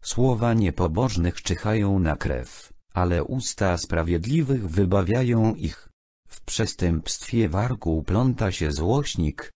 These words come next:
ale sprawiedliwy z ucisku wychodzi. Kto mówi prawdę, opowiada sprawiedliwość, ale świadek kłamliwy mówi zdradę.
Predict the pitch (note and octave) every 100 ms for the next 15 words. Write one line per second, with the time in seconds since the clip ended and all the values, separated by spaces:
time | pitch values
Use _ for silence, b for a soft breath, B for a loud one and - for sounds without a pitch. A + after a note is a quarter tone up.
0 | _ - E2 C#2+ - - D#2+ D2+ D2 B2
1 | B2+ A#2 G#2 E2 D#2+ - C3 C3+ - -
2 | D#2+ D2+ F2 - A#2 C#2+ B1 - _ _
3 | _ - - B2 E3 E3+ G2 F2 E2 C#2+
4 | B1 B1+ B1 A#1+ - _ - G#2+ F2 D#2
5 | F2+ G#2+ F#2 D#2 D#2 - D#2+ C#2 C2+ A2+
6 | C#3 E2 C#2+ - - - - _ D#2+ D#2
7 | D2 - - E2+ D2+ D2 C#2+ - - E2
8 | D2+ E2 E2 D#2 D#2 E2+ B2 G#2+ F2+ F2+
9 | E2 F#2+ G2+ C#2 B1